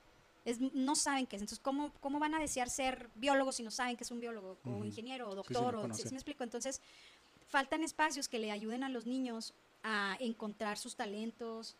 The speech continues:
Speaker 1: encontrar donde se sienten felices, para que ellos puedan aspirar a eso. Los niños hoy en día sí tienen aspiraciones, pero sus aspiraciones son muy cortas,
Speaker 2: Sí.
Speaker 1: porque es lo que ven a su alrededor, en su entorno.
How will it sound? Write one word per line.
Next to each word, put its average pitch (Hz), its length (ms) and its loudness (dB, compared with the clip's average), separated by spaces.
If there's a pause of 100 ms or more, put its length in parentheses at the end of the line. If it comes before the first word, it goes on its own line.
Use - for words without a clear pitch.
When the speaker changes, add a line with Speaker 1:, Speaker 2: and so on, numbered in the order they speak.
(220)
Speaker 1:
encontrar 220 480 -2
donde 247 160 -4
se 240 100 -4
sienten 226 360 -6
felices, 220 680 -8 (200)
para 240 200 0
que 240 100 -6
ellos 247 200 -6
puedan 254 300 0
aspirar 226 480 -2
a 208 80 -6
eso. - 200 -12 (300)
Los 233 160 -2
niños 262 240 -2
hoy 285 80 -2
en 269 140 -2
día 269 240 0 (280)
sí - 140 -4
tienen 285 300 0
aspiraciones, 254 500 -2
pero 254 140 -2
sus 247 160 -4
aspiraciones 220 520 -6
son 233 360 -6
muy 226 120 -6
cortas, 240 360 -12
Speaker 2:
Sí. - 200 -10 (140)
Speaker 1:
porque 240 220 -2
es 226 120 4
lo 247 140 -2
que 240 120 -2
ven 247 200 -4
a 240 40 -6
su 226 200 -4
alrededor, 190 560 -8
en 233 80 -4
su - 120 -10
entorno. 214 360 -8